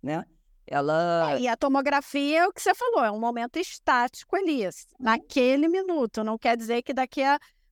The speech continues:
Speaker 2: uma hora, duas horas, e você não vai descer e fazer a tomografia horária do seu paciente, né? Isso é inviável pra qualquer lugar do mundo.
Speaker 1: Exatamente. E não necessariamente aquela onda de hipertensão intracraniana vai se traduzir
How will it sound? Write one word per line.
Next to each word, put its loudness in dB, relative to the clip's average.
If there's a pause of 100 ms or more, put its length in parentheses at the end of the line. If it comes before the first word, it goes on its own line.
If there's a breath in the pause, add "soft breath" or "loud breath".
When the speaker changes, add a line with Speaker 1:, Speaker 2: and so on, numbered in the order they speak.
(120)
Speaker 2:
uma 4
hora, 2
duas -4
horas, 2
e -6
você -2
não -2
vai 2
descer 0
e -2
fazer 2
a 0
tomografia -2
horária 2
do -8
seu -6
paciente, -2
né? 2
Isso -6
é -4
inviável 2
pra -4
qualquer -2
lugar 2
do -2
mundo. -2 (520)
Speaker 1:
Exatamente. 2
E 0
não 2
necessariamente 0
aquela 0
onda 2
de -2
hipertensão -2
intracraniana 0
vai 2
se -8
traduzir 0